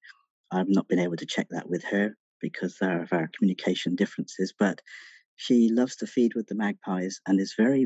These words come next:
very unhappy to go outside to eat her breakfast or dinner if they're not there. It's almost like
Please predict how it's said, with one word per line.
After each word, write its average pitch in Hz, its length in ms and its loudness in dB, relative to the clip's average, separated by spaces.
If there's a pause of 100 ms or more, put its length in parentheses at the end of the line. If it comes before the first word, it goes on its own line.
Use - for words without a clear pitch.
(120)
very 139 200 2
unhappy 117 560 -2 (560)
to - 60 -20
go 104 140 2
outside 95 440 -2
to - 140 -8
eat - 260 0
her 190 220 -6
breakfast - 420 -4
or 90 80 -2
dinner 92 380 2 (800)
if 113 160 0
they're 107 160 2
not 95 160 -4
there. 127 260 0
It's 131 140 -10
almost 208 360 4
like 196 200 -2